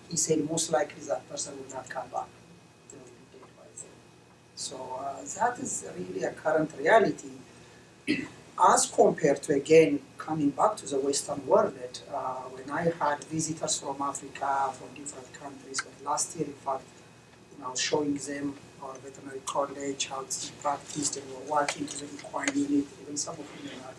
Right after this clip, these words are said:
know, but our surgical theaters, the C T scan, they, they couldn't believe it. And the president of one of the universities gave us its, uh, amazing comment how,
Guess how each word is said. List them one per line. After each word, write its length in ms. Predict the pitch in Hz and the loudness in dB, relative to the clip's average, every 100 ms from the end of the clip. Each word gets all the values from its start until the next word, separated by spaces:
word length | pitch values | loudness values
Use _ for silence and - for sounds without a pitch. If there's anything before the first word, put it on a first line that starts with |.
| - | -12
know, 160 | - - | -14 -12
but 840 | - - - - - - - - | -18 -20 -20 -16 -16 -14 -4 -2
our 80 | 135 | 2
surgical 640 | - 170 165 - - 156 | 6 6 4 0 0 0
theaters, 720 | 143 - 151 151 - 151 143 | 0 2 2 2 -2 -2 0
the 60 | - | 0
C 320 | - - 214 | 2 2 0
T 180 | - 185 | -2 0
scan, 600 | - - 151 143 143 143 - - - - - | 0 0 0 2 2 0 -8 -20 -20 -20 -2
they, 60 | 202 | 2
they 160 | - | 4
couldn't 360 | 233 185 165 - | 2 0 -6 -10
believe 360 | - - 202 - | -12 4 6 6
it. 100 | - - | 0 -12
And 100 | - | -18
the 420 | - - - - | -20 -20 -20 -10
president 280 | 185 - 151 139 | -10 -10 -8 -10
of 100 | - | -8
one 140 | - | -10
of 120 | 143 | -10
the 60 | 143 | -14
universities 640 | 135 143 175 - - - - | -14 -14 -14 -14 -16 -16 -12
gave 200 | 143 139 | -12 -10
us 280 | 131 127 151 | -8 -8 -10
its, 220 | 143 - | -8 -8
uh, 220 | 160 127 123 - | -8 -10 -10 -10
amazing 280 | - 147 135 | -10 -10 -12
comment 360 | - 143 143 - - | -8 -8 -8 -14 2
how, 340 | 180 196 143 | 4 6 4